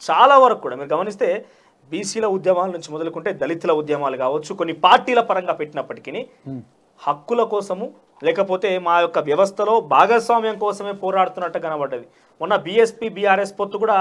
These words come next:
Speaker 1: అనేక రకంగా అదే కనబడ్డది. మాకు, మాకు వాటా ఇవ్వండి, భాగస్వామ్యం అనే ఒక మాట వినబడ్డది తప్ప మాకే టేకప్ చేస్తామనే సిచ్యువేషన్ కనబడలే. So అందుకే ఈ clarity కోసం మనం అడగాల్సి వచ్చింది.
Speaker 2: అవును.
Speaker 1: So ప్రస్తుతం సిచ్యువేషన్లో చూస్తే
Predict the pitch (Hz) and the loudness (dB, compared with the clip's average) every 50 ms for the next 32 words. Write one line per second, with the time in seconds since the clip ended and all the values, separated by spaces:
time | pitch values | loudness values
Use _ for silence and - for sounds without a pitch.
0 | 170 175 180 202 196 202 180 180 180 202 190 175 208 220 196 180 156 135 123 113 | 2 0 -2 -2 -2 -2 -2 -4 -2 -2 0 2 2 2 2 0 0 -2 -6 -6
1 | 104 92 - _ _ _ 123 117 135 165 220 233 262 247 220 190 165 196 - 262 | -8 -12 -18 _ _ _ -6 2 6 6 6 6 4 2 2 4 6 6 4 4
2 | 226 156 151 180 - - 254 254 240 233 214 226 220 247 196 170 175 202 202 220 | 6 8 8 8 8 8 6 4 4 2 0 -2 -2 -2 0 2 2 2 2 0
3 | 208 - 185 196 196 196 185 185 180 180 185 180 185 180 160 165 180 190 190 196 | -2 -2 -2 -2 -2 -4 -6 -6 -4 -4 -4 -4 -4 -4 -2 -2 -2 -2 -2 -4
4 | 185 175 170 165 160 156 165 147 - 175 143 139 151 - - _ _ _ _ - | -4 -4 -4 -4 -4 -4 -6 -4 -2 0 -2 -2 -2 -6 -12 _ _ _ _ 0
5 | 131 143 170 190 196 220 202 190 202 180 180 185 202 185 151 175 170 165 - 165 | 4 4 6 6 4 2 -2 0 -2 -4 -2 0 -2 -2 -2 -4 -8 -6 -8 -10
6 | 165 160 160 - 185 170 165 170 139 139 151 156 151 113 92 - - _ _ _ | -10 -10 -12 -12 -12 -12 -10 -10 -6 -6 -4 -4 -4 -6 -8 -12 -18 _ _ _
7 | _ - - 160 175 208 208 247 - 196 208 220 196 226 214 202 190 170 175 - | _ -4 -2 -2 -2 -2 -2 -4 -4 -4 -6 -6 -2 0 0 0 0 -2 -4 -6
8 | 175 165 - 196 180 151 147 143 143 143 135 - 131 - - - 98 98 - _ | -6 -6 -6 -8 -6 -6 -4 -4 -4 -4 -6 -6 -10 -16 -18 -20 -20 -20 -20 _
9 | - - - - 202 254 247 247 254 254 247 - 330 320 - 220 - 277 262 254 | -20 -18 -16 0 2 2 4 6 4 4 6 6 4 4 4 2 0 0 2 2
10 | 247 226 196 151 147 - - - 190 | 2 -2 -2 -4 -8 -10 -6 -4 -4